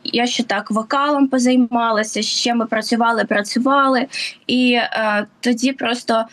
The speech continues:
такий момент, хороший день, сонце, я не знаю, хороший настрій, тому що мій організм дуже залежить взагалі,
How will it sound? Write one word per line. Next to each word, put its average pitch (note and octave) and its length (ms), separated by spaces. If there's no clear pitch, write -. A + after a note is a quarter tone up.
такий C4+ 260
момент, C4+ 580
хороший C#4 440
день, C4 360
сонце, C#4 600
я A#3+ 120
не A#3+ 140
знаю, B3 320
хороший B3+ 340
настрій, A#3+ 360
тому A#3 260
що A#3+ 240
мій A#3 220
організм A3 640
дуже G#3+ 580
залежить G#3+ 480
взагалі, G#3+ 680